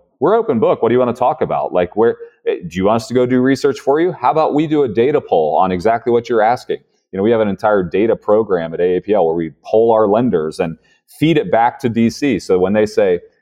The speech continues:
"We're not really sure about this," we'll say, "Hey, well, we'll go get the data for you." And so it's, you know, a really interesting approach. And I feel like we're, we're, we're holding it off. Inevitably, it's going to come.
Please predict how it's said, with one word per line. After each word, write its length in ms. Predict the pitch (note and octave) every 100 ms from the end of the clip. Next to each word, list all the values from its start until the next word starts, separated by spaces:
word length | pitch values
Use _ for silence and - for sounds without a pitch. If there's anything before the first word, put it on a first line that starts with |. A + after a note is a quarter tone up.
| _
"We're 60 | D#3
not 140 | G3+
really 160 | D#3+ D3
sure 180 | - C#3+
about 260 | C3 B2
this," 200 | C3 G2+
we'll 80 | F#2+
say, 160 | G2+ G2+
"Hey, 160 | G3
well, 140 | C3 E2+
we'll 100 | C3
go 120 | F#2+
get 140 | G2+
the 80 | A2
data 220 | G#2 A#2
for 260 | - - D#3+
you." 160 | E2 - _ _
And 200 | G#2+ G#2+
so 500 | G#2+ A2+ G#2 G2+ G#2 A2
it's, 240 | A2 -
you 100 | A2+
know, 100 | A2+
a 60 | G2+
really 200 | C3 D#3
interesting 340 | C3 A#2+ A2
approach. 240 | F#2 G2+ G2
And 60 |
I 40 | F#2+
feel 220 | F3 F#3
like 180 | D3 B2
we're, 120 | G#2+ - -
we're, 200 | G#2 F#2+ -
we're 160 | G2+
holding 440 | F#2+ - C3 C3 A2+
it 100 | F#2
off. 360 | F2+ A#2+ D#3 - _ _ _ _ _ -
Inevitably, 540 | C3 D#3+ G#3+ D#3+ D3
it's 120 | B2+
going 240 | - B2 A#2
to 140 | A2
come. 440 | - - G2+ C#2